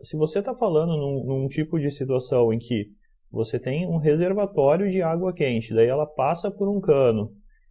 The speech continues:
e chega no chuveiro, onde a pessoa vai tomar o seu banho, essa água quente, ela contém uma entropia que foi adicionada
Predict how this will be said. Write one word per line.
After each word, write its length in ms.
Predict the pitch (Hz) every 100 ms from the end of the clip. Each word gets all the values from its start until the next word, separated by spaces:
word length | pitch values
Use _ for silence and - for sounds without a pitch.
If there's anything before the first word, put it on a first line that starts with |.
| _ -
e 80 |
chega 600 | 131 - 131 165 185 202 196 - _ _ _ _ _ _ _ _ _ _ _ _ _ _ _ _ _ -
no 120 | 151
chuveiro, 640 | - 143 131 147 113 104 - _ _ _ _ _ _ _ _ _ _ _
onde 200 | 120 127
a 60 | 127
pessoa 480 | 117 123 143 135
vai 460 | 123 127 127 113 113 - _ _ _ _ _ - _ _ - -
tomar 220 | 131 127
o 60 | 120
seu 180 | 120 110
banho, 460 | 131 175 123 104 - _ _ _ _ _ _ _ _ _ _ -
essa 300 | 131 - 127
água 300 | 123 135 147
quente, 440 | 147 160 220 139
ela 240 | 117 117
contém 480 | 131 131 127 113 113
uma 200 | 117 117
entropia 640 | 117 127 156 156 143 214 175
que 120 | -
foi 240 | - 110
adicionada 720 | 110 - 165 160 151 190 107